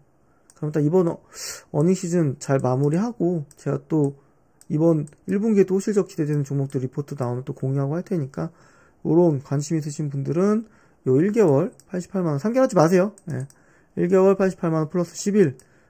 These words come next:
요 이벤트로 좀 들어오시면 됩니다. 신용카드 되고요. 에이알에스 카드 결제되고, 예. 그리고 방 이동도 한번 되는 걸로 알고 있어요. 그래서 다른 분 이용 중인데 저랑 좀 더, 에, 좀 더 섹시한 종목들 하고 싶다, 오십시오.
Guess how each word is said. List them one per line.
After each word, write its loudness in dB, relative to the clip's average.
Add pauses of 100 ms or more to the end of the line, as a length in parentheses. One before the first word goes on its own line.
(160)
요 4
이벤트로 0
좀 -4
들어오시면 -4
됩니다. -2 (280)
신용카드 2
되고요. 2
에이알에스 0
카드 -2
결제되고, -2 (480)
예. -6
그리고 2 (240)
방 2
이동도 4
한번 0
되는 -2
걸로 -4
알고 -6
있어요. -12 (240)
그래서 -10 (300)
다른 2
분 2
이용 2
중인데 0 (280)
저랑 0
좀 -4
더, 0 (460)
에, -16 (100)
좀 -10
더 2
섹시한 0
종목들 0
하고 -4
싶다, -6 (220)
오십시오. -4